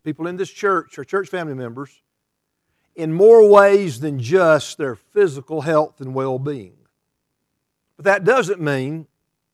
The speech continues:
we don't pray for people's health or job or school or other situations that they're concerned about.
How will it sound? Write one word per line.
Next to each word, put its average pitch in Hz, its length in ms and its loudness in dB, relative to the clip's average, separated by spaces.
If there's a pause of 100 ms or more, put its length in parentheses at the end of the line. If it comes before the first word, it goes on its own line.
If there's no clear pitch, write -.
(360)
we 151 120 -6
don't 175 260 -4
pray 160 160 -6
for - 120 -16
people's 101 540 -20 (1000)
health 101 260 -20 (880)
or 123 160 -4
job 143 540 2
or 117 80 -8
school 127 600 -6 (1000)
or 180 220 -6
other 202 200 2
situations 156 680 -4
that 104 100 -20
they're 127 400 -6 (680)
concerned 110 440 -18
about. 95 220 -20